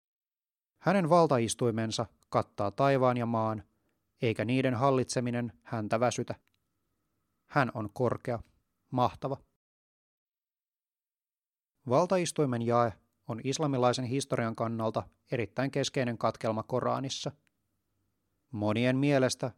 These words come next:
se tiivistää islamilaisen jumalakäsityksen ydinasiat. Jae on myös yleinen kalligrafia-aihe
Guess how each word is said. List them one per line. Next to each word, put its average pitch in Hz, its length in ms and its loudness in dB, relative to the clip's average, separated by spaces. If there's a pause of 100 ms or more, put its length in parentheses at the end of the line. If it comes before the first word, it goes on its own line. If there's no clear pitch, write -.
se - 140 -6
tiivistää 131 540 2
islamilaisen 131 680 0
jumalakäsityksen 120 960 0
ydinasiat. 117 680 -2 (1040)
Jae 156 360 2
on 151 120 2
myös 143 260 0
yleinen 139 380 0
kalligrafia-aihe 113 1040 -2